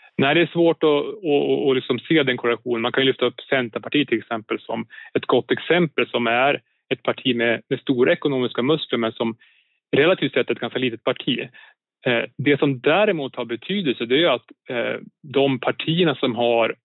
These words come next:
stora ekonomiska muskler har ju mycket större möjlighet att göra olika saker och man kan se det väldigt tydligt att de mer, eh, ekonomiskt bemedlade partierna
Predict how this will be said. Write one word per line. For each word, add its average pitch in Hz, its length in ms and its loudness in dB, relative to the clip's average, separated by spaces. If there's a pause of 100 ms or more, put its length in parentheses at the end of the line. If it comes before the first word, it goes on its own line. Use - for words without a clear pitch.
(220)
stora 123 420 0
ekonomiska 117 520 -2
muskler 123 360 0
har 113 60 2
ju 127 60 2
mycket 131 300 0
större 120 240 2
möjlighet 113 320 2
att 110 200 -4
göra 131 400 4
olika 123 340 -6
saker 156 540 0
och 113 100 -2
man 120 80 -2
kan 123 160 0
se 160 180 2
det 127 60 2
väldigt 117 340 0
tydligt 131 500 0
att 110 140 -2 (560)
de 117 320 2
mer, 143 540 2
eh, 117 300 -2 (260)
ekonomiskt 127 440 0
bemedlade 131 680 2
partierna 123 580 -4